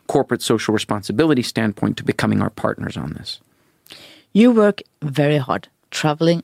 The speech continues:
Speaker 2: almost all the time. Is there any room for a life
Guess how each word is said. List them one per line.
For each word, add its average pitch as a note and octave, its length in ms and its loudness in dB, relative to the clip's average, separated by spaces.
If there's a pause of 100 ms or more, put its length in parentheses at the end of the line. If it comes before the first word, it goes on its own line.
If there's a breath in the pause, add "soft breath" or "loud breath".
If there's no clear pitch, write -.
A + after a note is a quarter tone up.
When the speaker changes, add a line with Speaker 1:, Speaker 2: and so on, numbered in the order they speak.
Speaker 2:
almost F3 540 2
all D3+ 160 2
the F3+ 100 4
time. F3 320 -4 (480 soft breath)
Is D3 140 0
there D3 160 0 (180)
any C#4 300 4
room C4 300 6
for G#3+ 200 2
a G3+ 60 6
life F#3 540 2